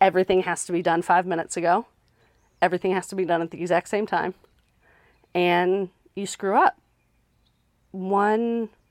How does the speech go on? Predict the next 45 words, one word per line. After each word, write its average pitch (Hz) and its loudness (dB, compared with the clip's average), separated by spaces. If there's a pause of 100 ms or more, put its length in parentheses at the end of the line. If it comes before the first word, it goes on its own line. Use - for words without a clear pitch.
(580)
I 190 4
made 185 2
a 185 0
med 170 0
error 156 0 (540)
when 180 -2
I 156 0
was 160 -4
a 165 -4
new 165 -4
grad. 151 -4 (840)
And 170 -2 (640)
without 185 2
getting 180 0
too 175 -8
clinical, 170 -4
there 156 2
are - -6
certain - 0
meds 170 -2
you 180 -4
have 160 -6
to 165 -16
give 160 -8
in 156 -8
certain - -8
ways. - -12 (920)
And 190 -4
I 180 -4
gave 170 -4
it - -4
the 170 -10
wrong 147 -4
way. - -8 (2000)
It - -4
took - -4
me 254 -2
a 226 0
minute 165 -2
or 185 -2
two 202 -8
to 185 -6
realize 160 -4
my 165 -6
mistake. 160 -8